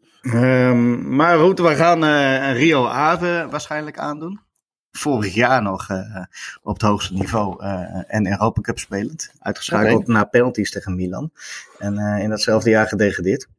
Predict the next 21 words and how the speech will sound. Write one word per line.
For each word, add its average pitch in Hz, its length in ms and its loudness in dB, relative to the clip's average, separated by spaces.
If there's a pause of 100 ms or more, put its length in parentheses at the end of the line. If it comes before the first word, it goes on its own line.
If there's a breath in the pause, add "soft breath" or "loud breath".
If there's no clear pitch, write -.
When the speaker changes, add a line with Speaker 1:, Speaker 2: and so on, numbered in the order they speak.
(380)
Speaker 2:
Ja. 113 300 -2 (300)
Speaker 1:
Ehm, 101 500 -4
we 101 100 -2
gaan 107 160 4
in 110 120 4
Interland 104 400 4
weekend, 107 260 2
dus 127 180 -2
we 90 120 -4
komen 98 260 -4
alleen 98 260 -4
op, - 140 -12
eh, 98 260 -4
op 95 100 -16
tweede 104 320 0
niveau. 104 360 2
Maar 110 140 -2
dat 101 100 -4
is 95 120 -8
natuurlijk 104 320 0
wel 101 340 0